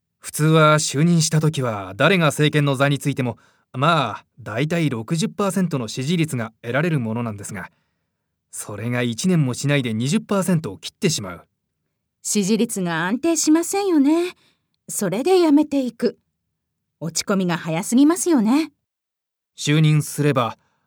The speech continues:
Speaker 1: ある程度はその人に期待するものなんですがね。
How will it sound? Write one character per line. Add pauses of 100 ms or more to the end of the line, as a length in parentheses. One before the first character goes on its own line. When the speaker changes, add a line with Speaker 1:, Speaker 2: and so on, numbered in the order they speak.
(300)
Speaker 1:
あ
る
程
度
は
そ
の
人
に
期
待
す
る
も
の
な
ん
で
す
が
ね。